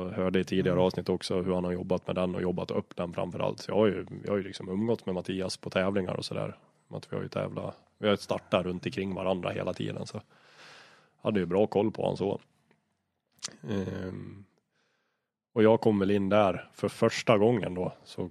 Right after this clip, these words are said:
Speaker 1: kom väl jag in, eller det var väl så med Robin också, men nu tog sig ju in för, nu ska vi utveckla Mattias. För det var det jag menar med min status med segern med Robin, att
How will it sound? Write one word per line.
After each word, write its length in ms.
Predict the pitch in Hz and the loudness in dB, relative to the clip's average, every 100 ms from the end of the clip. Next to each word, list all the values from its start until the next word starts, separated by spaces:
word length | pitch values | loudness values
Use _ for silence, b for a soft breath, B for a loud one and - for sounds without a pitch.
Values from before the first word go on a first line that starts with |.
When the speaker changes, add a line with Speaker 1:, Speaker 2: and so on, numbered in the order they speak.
| - | -4
Speaker 1:
kom 220 | 98 95 | -2 0
väl 120 | 92 98 | 0 2
jag 240 | 117 92 | 2 2
in, 240 | 92 90 | 0 -4
eller 220 | 82 95 95 | -4 -2 2
det 80 | |
var 220 | 98 113 98 | 8 8 8
väl 120 | 92 | 4
så 120 | 104 | 2
med 120 | 101 | 4
Robin 300 | 113 107 98 | 4 4 2
också, 400 | 110 120 - 92 - | 2 0 0 0 -2
men 300 | 101 95 92 - | -2 -2 -2 0
nu 180 | 107 107 | 2 4
tog 260 | 107 101 | 2 0
sig 180 | - 98 | 0 0
ju 200 | 98 117 | 2 2
in 220 | 104 85 | 2 0
för, 440 | - 95 92 95 - _ _ _ _ _ | -4 -2 -2 -4 -10 _ _ _ _ _
nu 160 | 101 90 | -10 -8
ska 160 | - | -8
vi 80 | 92 | -6
utveckla 520 | - 107 - 104 - | -2 -2 -4 -6 -6
Mattias. 600 | 92 92 107 101 - - _ b b b b b b b b b _ | -6 -2 -2 -2 -6 -14 _ b b b b b b b b b _
För 320 | - 104 95 - | -8 -2 -2 -2
det 100 | 98 | -4
var 120 | 98 | -2
det 60 | 98 | -2
jag 100 | 95 | -2
menar 200 | 98 92 | -2 -4
med 120 | 92 | -2
min 200 | 104 92 | -2 -2
status 520 | - 101 90 90 - | 0 0 0 -8 -8
med 100 | 92 | -2
segern 360 | 110 98 92 92 | -2 -2 -2 0
med 80 | 104 | 2
Robin, 400 | 101 85 101 - | 2 -2 -8 -6
att 360 | 95 - - | -8 -10 -18